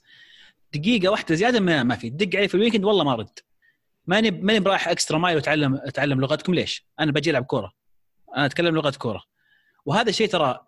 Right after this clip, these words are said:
ما تشوف فيه لعيبة كثير ناجحين مستحيل يعيشون زي كذا. لازم يدخل في ال-، في الشلة ويعرف اللعيبة و-، ويطلع معهم في النهار وفي الليل، ويحس إنه فعلًا صار جزء من هذا النادي عشان يعطي دمه كل النادي.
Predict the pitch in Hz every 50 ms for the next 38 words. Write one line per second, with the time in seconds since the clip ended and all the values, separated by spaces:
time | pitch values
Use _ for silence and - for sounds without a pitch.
0 | - - 156 165 196 220 220 - 226 202 - - 196 185 156 160 196 170 139 -
1 | - 185 170 143 135 147 170 185 156 - - 190 165 165 196 220 - - _ _
2 | _ _ _ _ _ - - _ - 147 147 160 147 - - - - 294 240 156
3 | 160 156 165 139 135 120 - 113 98 92 - _ _ _ _ - 220 269 233 180
4 | 175 175 - - 147 123 - - 131 127 123 120 120 113 - 123 117 - - 165
5 | 180 190 175 170 170 165 156 143 135 143 135 - 135 123 127 117 110 156 185 180
6 | 175 165 151 160 160 156 151 147 143 143 - - - - - 160 175 170 151 127
7 | 143 175 170 - - 147 143 131 - 139 139 139 135 131 160 170 160 151 139 131
8 | - 147 139 139 156 165 175 165 156 156 - - - - - - - _ _ 151
9 | 143 147 - 226 226 - 202 208 202 185 165 139 - 208 202 175 147 - 170 160
10 | 156 190 185 160 151 151 151 147 147 147 170 175 165 151 127 123 - 196 165 156
11 | 190 185 175 - 127 120 135 170 170 135 117 123 143 160 143 _ _ _ - 139
12 | 156 139 139 131 120 117 110 113 107 104 104 98 - _ _